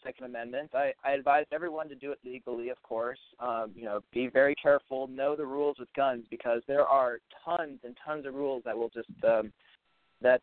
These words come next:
uh, the A T F impose on us that, uh, could really lock you up for a very, very long time. Uh, here's an example, is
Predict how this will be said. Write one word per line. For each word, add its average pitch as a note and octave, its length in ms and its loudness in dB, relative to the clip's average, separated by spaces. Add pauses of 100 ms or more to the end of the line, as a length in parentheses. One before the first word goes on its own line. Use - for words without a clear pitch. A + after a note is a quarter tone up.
uh, B2+ 120 4
the B2 160 -2
A D3 220 2
T D3+ 100 2
F E3 200 4
impose E3 380 -6
on B2 140 -10
us B2 240 -10
that, C3 220 -2 (180)
uh, C3 200 -2
could C#3 120 -12 (100)
really D3+ 260 -4
lock B2+ 260 -2
you C3 100 -2
up C3 120 0 (100)
for C3 280 -2
a B2 140 -8
very, C#3 280 4
very B2+ 220 0
long A#2+ 220 -4
time. C#3 320 2 (380)
Uh, C3 220 4 (120)
here's F3 180 0
an C#3+ 60 -10
example, B2 460 -4
is B2+ 60 -6